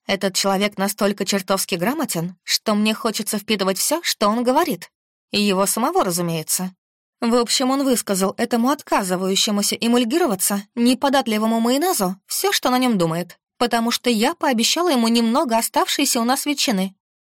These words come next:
И он был очень недоволен, что ничего не получилось». Она расхохоталась и направилась в гостиную. «Месье!» воскликнула она, врываясь в комнату.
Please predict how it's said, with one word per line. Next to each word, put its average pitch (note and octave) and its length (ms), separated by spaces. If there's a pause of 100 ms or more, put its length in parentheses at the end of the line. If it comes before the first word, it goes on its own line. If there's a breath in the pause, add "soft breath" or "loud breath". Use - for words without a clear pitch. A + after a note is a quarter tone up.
(160)
И G#3+ 120
он G#3+ 220
был C4 220
очень A3+ 340
недоволен, F3+ 640
что - 280
ничего A3 520
не G4+ 140
получилось». E3+ 720 (460)
Она F#3 260
расхохоталась F3+ 880
и G3+ 100
направилась F3+ 540
в A3+ 60
гостиную. E3+ 600 (280)
«Месье!» G#3 640 (480)
воскликнула F3+ 600
она, F3+ 220 (160)
врываясь F#3+ 480
в - 60
комнату. F3 480